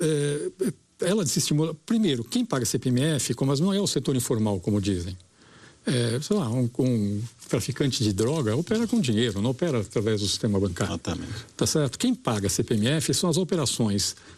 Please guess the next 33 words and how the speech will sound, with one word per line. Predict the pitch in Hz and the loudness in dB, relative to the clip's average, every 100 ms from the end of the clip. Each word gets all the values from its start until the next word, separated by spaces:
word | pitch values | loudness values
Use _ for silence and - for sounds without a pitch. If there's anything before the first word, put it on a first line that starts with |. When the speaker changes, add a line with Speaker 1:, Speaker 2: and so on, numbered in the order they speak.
| - | -2
Speaker 1:
não | 180 254 247 | 0 2 0
econômicas | - 156 139 170 196 208 190 - - | 2 2 2 0 0 0 -2 -6 -2
dos | 165 233 | 2 2
agentes | 233 160 196 | 2 0 0
formais, | - 220 143 120 - | 0 0 0 0 0
nós. | 175 151 - - - | 0 0 -4 -10 -10
Speaker 2:
Uhum. | 143 135 117 - - | -8 -8 -10 -14 -6
Speaker 1:
Então, | - | 0
por | 202 | 2
exemplo, | 170 123 92 87 - | 2 0 -4 -10 -4
é, | - - - | -4 -2 -2
transfere | 165 165 196 208 | -2 0 2 2
dinheiro | 156 185 | 2 0
pra | 170 147 | 0 -2
sua | 175 | 0
mãe | 123 101 | 0 0
todo | 104 - 208 | -2 0 2
mês | 196 202 | 2 0
pra | - | 0
ajudar | 147 151 156 | 0 0 0
ela | 160 | 0
a | |
pagar | 175 170 | 0 0
a | |
conta. | 143 120 | 0 0
Você | 175 | 0
vai | 160 | 0
tá | 165 | -2
pagando | 151 139 156 | 0 0 0
C | 156 | -2
P | 180 | 0
M | 180 | 0
F. | 120 104 - | 0 -2 -8